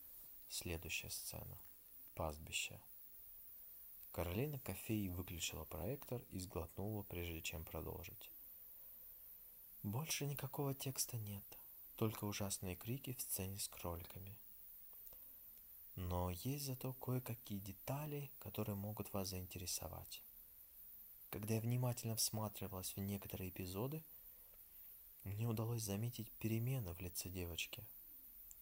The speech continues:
В ряде кадров у неё не хватает переднего зуба, а кроме того, пусть даже это не очень чётко видно,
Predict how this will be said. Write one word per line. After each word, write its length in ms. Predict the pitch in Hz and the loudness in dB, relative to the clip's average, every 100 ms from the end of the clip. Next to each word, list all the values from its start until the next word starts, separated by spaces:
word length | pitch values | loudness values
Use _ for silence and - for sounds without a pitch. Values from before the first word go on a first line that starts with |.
| - - - - | -14 -14 -14 0
В 100 | 95 | 4
ряде 300 | 101 104 107 | 6 6 2
кадров 480 | - 123 127 143 151 - - - - - | 2 2 4 2 -2 -8 -14 -12 -12 0
у 80 | 107 | 2
неё 240 | 104 107 | 6 6
не 100 | 110 | 4
хватает 400 | 110 104 110 104 | 2 0 2 0
переднего 520 | - 107 104 104 101 95 | 0 2 2 2 2 2
зуба, 420 | 85 85 80 90 - - - - - | 2 0 0 -6 -10 -14 -16 -14 -8
а 100 | 87 | -6
кроме 400 | - 92 117 143 | 0 4 4 4
того, 360 | - 151 160 160 - - - - - - | 2 2 2 -2 -10 -16 -14 -14 -14 -4
пусть 320 | 95 90 87 | -2 0 0
даже 260 | 92 90 | 2 4
это 200 | 87 85 | 2 0
не 120 | 90 90 | 0 0
очень 260 | 87 - | 0 0
чётко 340 | 85 87 - 87 | 0 -2 -2 0
видно, 400 | 107 135 139 | 0 0 -2